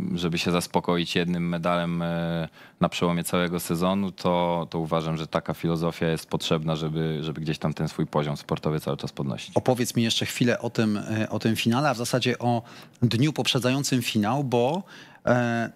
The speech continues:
Speaker 2: zazwyczaj bywa tak na wielkich imprezach, że półfinał i finał to jest dzień po dniu, a tutaj mieliśmy dzień przerwy. I jaka to była różnica dla was, dla zespołu, czy na przykład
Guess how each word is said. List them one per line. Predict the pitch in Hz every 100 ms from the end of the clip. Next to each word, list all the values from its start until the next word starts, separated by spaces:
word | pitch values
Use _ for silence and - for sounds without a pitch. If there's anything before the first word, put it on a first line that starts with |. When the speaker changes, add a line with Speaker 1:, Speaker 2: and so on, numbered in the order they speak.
| -
Speaker 2:
zazwyczaj | 117 123 110 127 208 160 123
bywa | 147 139
tak | 123 117
na | 139
wielkich | 117 123 120 120
imprezach, | 117 139 151
że | 135 120
półfinał | 131 120 170 147
i |
finał | - 151 135
to | 131
jest | 117 131 104
dzień | 131
po | 120
dniu, | 113 110
a | 113
tutaj | 127
mieliśmy | 151 147 147
dzień | 123 139 131
przerwy. | - - 98 85 82 - -
I | 113
jaka | 147 -
to | 170
była | 143 147 147
różnica | 135 107 123 - 104
dla | 104 92
was, | 110 143 156
dla | 120
zespołu, | 110 - 113 110 160
czy | - 147
na | 120
przykład | - 117 - 85 80